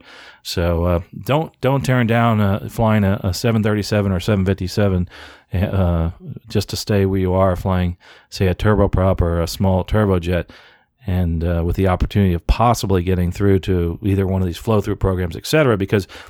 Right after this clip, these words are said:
you know, when the, the economy turns in a different direction, those flow-through programs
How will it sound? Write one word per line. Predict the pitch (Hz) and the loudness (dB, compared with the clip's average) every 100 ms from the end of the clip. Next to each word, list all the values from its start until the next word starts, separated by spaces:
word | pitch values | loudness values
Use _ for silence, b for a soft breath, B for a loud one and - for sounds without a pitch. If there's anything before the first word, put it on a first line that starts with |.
| B | B
you | 113 | -2
know, | 98 | 0
when | 95 | 0
the, | 92 - _ _ | -2 -6 _ _
the | 101 95 | -4 -4
economy | 87 123 120 104 | 0 2 4 2
turns | - 175 147 110 | 0 2 2 2
in | |
a | 104 | 2
different | 104 98 | 0 0
direction, | 151 160 127 110 | 0 2 0 2
those | 101 98 | 0 0
flow-through | - - 120 104 110 | -8 -2 0 0 0
programs | - 101 95 87 - | 0 2 2 -2 -6